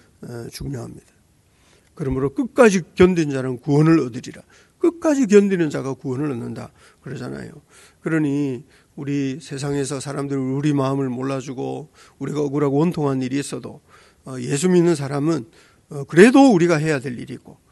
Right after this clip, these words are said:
그대로 우리가 해야 될 말이 있고 그, 그래도 우리가 감당해야 될 사명이 있는 거예요. 어? 그 인간 꼴 보기 싫어서, 아니면 그 인간이 나한테 이런 말을 해서, 뭐, 그러면서 자기 속상함에 매여가지고 "나는 뭐,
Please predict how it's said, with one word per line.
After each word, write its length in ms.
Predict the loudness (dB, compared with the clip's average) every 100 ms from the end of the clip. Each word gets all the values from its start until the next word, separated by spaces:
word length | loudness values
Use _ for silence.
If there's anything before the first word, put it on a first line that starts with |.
| _
그대로 300 | -2 4 6
우리가 260 | 6 6 6
해야 220 | 6 4
될 180 | 2 -2
말이 280 | -4 -6 -10
있고 280 | -12 -20 -20 _ -20 _ _
그, 140 | -16 -14
그래도 360 | 2 4 6 6
우리가 260 | 6 6
감당해야 500 | 4 2 0 0 -2
될 160 | -4 -8
사명이 400 | -8 -6 -4 -4
있는 280 | -6 -12 -12
거예요. 680 | -12 -14 -14 -16 -18 -18 -20 _ _ _ _ _
어? 200 | -12 -12 -14 _ _
그 100 | 6
인간 280 | 6 4 -2
꼴 180 | -4 -4
보기 220 | -4 -6
싫어서, 640 | -8 -12 -10 -8 -8 -10 -14 _ _
아니면 480 | -4 0 0 0 2
그 140 | 2
인간이 320 | 2 0 -4
나한테 320 | -6 -8 -8 -6
이런 220 | -4 -6
말을 300 | -6 -8 -8
해서, 480 | -8 -8 -8 -10 -12 -20 -20 -8
뭐, 140 | 0 4
그러면서 600 | 6 6 6 6 2 2 -6 -2
자기 240 | 0 0
속상함에 580 | -2 -6 -4 -2 0 0
매여가지고 960 | 4 4 4 2 -4 -8 -8 -6 -8 -12 _ _ -8
"나는 400 | -2 -2 -2 -8 _ _
뭐, 340 | -14 -12 -14